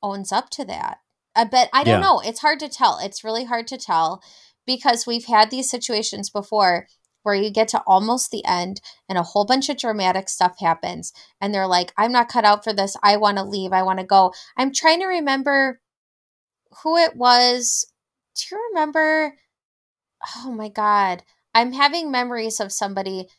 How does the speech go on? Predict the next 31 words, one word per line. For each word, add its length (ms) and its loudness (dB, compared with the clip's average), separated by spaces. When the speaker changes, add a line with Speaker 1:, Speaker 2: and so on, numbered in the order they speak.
Speaker 1:
sitting 1300 0
on 220 6
the 100 0
ground 1000 2
and 280 -6
not 340 6
heading 680 -2
to, 340 -6
like, 300 -2
the 80 -6
final 460 0
rose 340 -2
ceremony 720 -10
'cause 220 -4
they 120 2
were 140 0
so 220 -2
conflicted, 760 -6
and 140 -8
then 120 -6
they 120 -6
finally 380 -4
got 200 0
in 100 -8
the 80 -12
car. 400 -8
Do 100 -10
you 80 -4
remember 360 0
that? 320 4
Speaker 2:
Oh, 240 -14